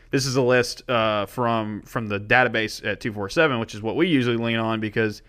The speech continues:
of the, of the composite list. Um, six official visitors this weekend,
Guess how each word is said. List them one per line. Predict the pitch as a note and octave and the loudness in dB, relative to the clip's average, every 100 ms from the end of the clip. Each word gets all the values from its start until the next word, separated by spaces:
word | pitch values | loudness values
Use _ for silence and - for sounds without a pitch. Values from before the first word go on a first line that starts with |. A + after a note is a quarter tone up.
| - _ _ - | -20 _ _ -6
of | G#2 G2+ | -4 -2
the, | G#2 | -2
of | D#2+ G2+ | -2 -4
the | G2 | -8
composite | G2+ G#2+ A#2 A#2+ A2 G2+ | -6 0 2 2 -2 -6
list. | G#2+ G2+ - _ - - | -8 -8 -12 _ -18 -6
Um, | A2 A2+ G#2 F2 - _ _ _ _ _ | -2 0 -2 -6 -18 _ _ _ _ _
six | - - E3+ E3+ | -6 0 0 0
official | D#3 D3 C#3 | 2 2 4
visitors | A#2+ C3+ B2+ B2 | 2 2 2 0
this | A2+ G#2+ | 0 0
weekend, | B2+ A#2 A#2+ A2+ G#2+ - | 2 2 2 0 -2 -10